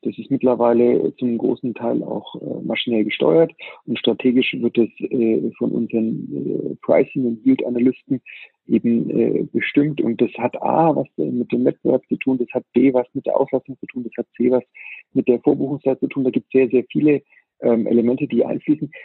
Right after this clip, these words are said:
Ich würde sagen, am, am einfachsten, äh, ist es mit, äh, einem klassischen Airline-Pricing-Modell zu vergleichen. Was wir nicht machen,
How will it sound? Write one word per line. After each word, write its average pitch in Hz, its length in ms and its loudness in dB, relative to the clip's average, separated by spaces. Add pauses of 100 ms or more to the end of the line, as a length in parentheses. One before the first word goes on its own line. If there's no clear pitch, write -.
(140)
Ich 147 140 -2
würde 139 140 4
sagen, 139 260 2
am, 123 240 0
am 120 180 -2
einfachsten, 139 960 -2
äh, 113 140 4
ist 113 180 0
es 117 160 -6
mit, 113 220 -2
äh, 110 220 2
einem 110 280 -4
klassischen - 460 -4
Airline-Pricing-Modell 123 1120 0
zu - 120 -20
vergleichen. 117 540 -2 (440)
Was 120 200 2
wir 127 120 4
nicht 143 320 0
machen, 127 340 0